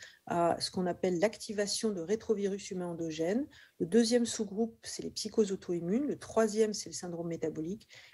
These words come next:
Et le quatrième, c'est l'inflammation dans son ensemble. Et pour chacune de ces sous-groupes, on peut développer des essais thérapeutiques ciblés qui identifient ces sous-groupes et qui permettent de tester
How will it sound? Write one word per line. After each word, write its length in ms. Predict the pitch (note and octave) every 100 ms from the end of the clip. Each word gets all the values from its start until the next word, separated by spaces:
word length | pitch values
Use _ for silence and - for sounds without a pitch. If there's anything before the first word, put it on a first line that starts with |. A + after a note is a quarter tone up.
| -
Et 100 | F#3
le 140 | F#3
quatrième, 520 | - A3+ - F#3+ G#3+
c'est 200 | C4 -
l'inflammation 680 | F#3 G3+ - G#3 F3+ - A3+
dans 140 | A3+ F#3
son 240 | - F#3
ensemble. 380 | E3+ - A#3 C#4+
Et 40 |
pour 200 | - G3
chacune 360 | - C4 - B3+
de 80 | F#3+
ces 180 | -
sous-groupes, 500 | F3+ - E3+ A3 C#4 - - - - -
on 100 | F3+
peut 200 | C4 C#4
développer 720 | B3+ G#3 G3 - G3+ C4 - -
des 460 | E3 G3+ G#3+ F#3+
essais 180 | F#3+ -
thérapeutiques 560 | - F3+ E3 - - A3+
ciblés 540 | - G#3+ F3 F#3 C#4 - - -
qui 180 | F#3+
identifient 500 | G3 A#3+ A#3 A#3+ -
ces 140 | A3+ G3+
sous-groupes 440 | - F#3 G3 -
et 40 | G#3+
qui 140 | G3
permettent 360 | G3+ G3 G#3 F#3+
de 100 | F3+
tester 540 | - G3 - G3+